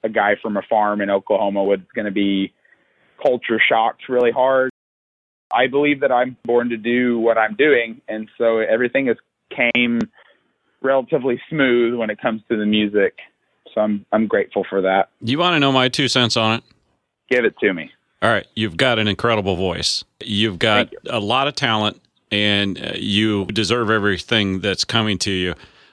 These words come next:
Speaker 2: But I think the thing about you is when you walk into a room, the ability you have to immediately own it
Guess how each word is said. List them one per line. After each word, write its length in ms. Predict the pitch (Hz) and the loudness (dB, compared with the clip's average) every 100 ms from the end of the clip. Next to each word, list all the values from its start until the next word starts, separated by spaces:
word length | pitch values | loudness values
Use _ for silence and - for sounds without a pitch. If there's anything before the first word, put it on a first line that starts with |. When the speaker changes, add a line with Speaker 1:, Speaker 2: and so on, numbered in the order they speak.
| - | -8
Speaker 2:
But 120 | 117 | -4
I 120 | 117 | -4
think 560 | 135 - 190 151 - - _ _ _ | -4 -2 0 0 -4 -10 _ _ _
the 100 | 110 | -10
thing 280 | - 165 196 | -4 -2 0
about 380 | 214 180 170 - | 0 0 0 0
you 280 | 117 85 - - _ _ | -2 -2 -6 -14 _ _
is 180 | 120 98 | -2 0
when 160 | 117 113 | 0 0
you 100 | 113 | 2
walk 280 | 127 175 170 | 2 2 0
into 260 | 160 160 | 0 2
a 60 | 135 | 0
room, 560 | 107 120 113 95 90 82 _ _ _ | 2 2 2 0 -2 -6 _ _ _
the 160 | 113 101 | -2 -2
ability 480 | 87 139 151 147 143 | -2 -2 0 0 0
you 200 | 127 110 | -2 0
have 300 | 120 113 - | 2 0 0
to 160 | 101 | -4
immediately 760 | 92 95 110 151 175 151 135 113 | -2 -2 0 0 0 0 -2 0
own 240 | 110 101 87 | 0 0 0
it 160 | - | -4